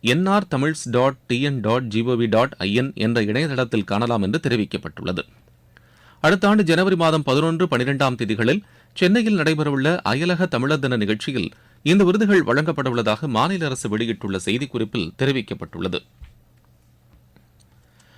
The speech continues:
தமிழகத்தில் பள்ளிகளில் போதைப்பொருள் புழக்கம் அதிகரித்துள்ளதாக மாநில பி ஜே பி ஒருங்கிணைப்பு குழு தலைவர் திரு எச் ராஜா கூறியுள்ளார். மதுரையில் செய்தியாளர்களிடம் பேசிய அவர்,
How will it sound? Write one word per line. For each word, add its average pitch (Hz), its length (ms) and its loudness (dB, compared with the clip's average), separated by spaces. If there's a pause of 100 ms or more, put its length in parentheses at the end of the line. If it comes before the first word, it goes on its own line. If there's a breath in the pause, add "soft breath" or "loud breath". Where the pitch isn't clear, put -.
(160 soft breath)
தமிழகத்தில் 220 600 2
பள்ளிகளில் 180 500 2
போதைப்பொருள் 156 540 2
புழக்கம் 139 440 0
அதிகரித்துள்ளதாக 120 760 0
மாநில 139 380 0
பி 120 180 0
ஜே 135 160 -2
பி 139 120 -4
ஒருங்கிணைப்பு 120 540 -2
குழு 104 200 -2
தலைவர் 104 380 0 (260 soft breath)
திரு 120 180 2
எச் 143 220 -2
ராஜா 101 500 0
கூறியுள்ளார். 85 540 -2 (680 soft breath)
மதுரையில் 214 460 2
செய்தியாளர்களிடம் 156 680 2
பேசிய 113 340 -2
அவர், 135 220 -6